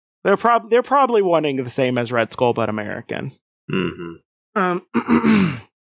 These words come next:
Speaker 1: um, the original Captain America, Steve Rogers, first encountered the Skull's agents, uh, ordered by the Skull to impersonate him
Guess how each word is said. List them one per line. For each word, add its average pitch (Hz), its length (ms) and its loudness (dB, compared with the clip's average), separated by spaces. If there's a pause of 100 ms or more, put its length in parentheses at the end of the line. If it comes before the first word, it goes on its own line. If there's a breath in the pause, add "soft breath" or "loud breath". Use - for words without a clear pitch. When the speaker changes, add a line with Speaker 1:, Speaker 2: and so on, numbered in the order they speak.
(100)
Speaker 1:
um, 160 680 -4
the 180 100 -2
original 196 380 0
Captain 185 220 -2
America, 175 920 0
Steve 165 320 -4
Rogers, 151 600 0
first 180 280 -2
encountered 160 340 0
the 143 100 -6
Skull's 147 440 0
agents, 175 680 0 (400)
uh, 160 220 2 (460)
ordered 185 380 2
by 160 240 2
the 147 100 -4
Skull 156 440 2
to 156 140 0
impersonate 156 580 0
him 156 480 -2